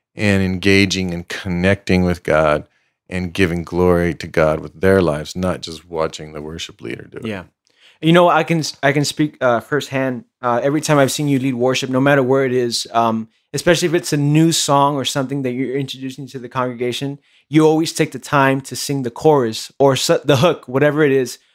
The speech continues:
Speaker 2: of that song and teach the, the congregation. And then they
Speaker 1: Mm.
Speaker 2: participate and you tell them, "When we get to that section,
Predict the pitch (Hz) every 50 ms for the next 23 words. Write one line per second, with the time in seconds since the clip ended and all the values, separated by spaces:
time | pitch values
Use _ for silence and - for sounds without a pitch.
0 | _ - 135 127 123 139 135 123 - - 143 135 131 123 123 120 110 117 113 -
1 | - 147 - - - - 127 123 117 - 120 120 - 131 127 127 120 113 120 120
2 | 113 - - 123 113 117 120 120 120 120 117 - 131 120 - 151 139 - - -
3 | 139 127 123 127 127 120 - 131 123 120 120 127 135 147 170 160 180 185 - -
4 | 180 190 185 - - - 233 208 - - 180 156 151 151 151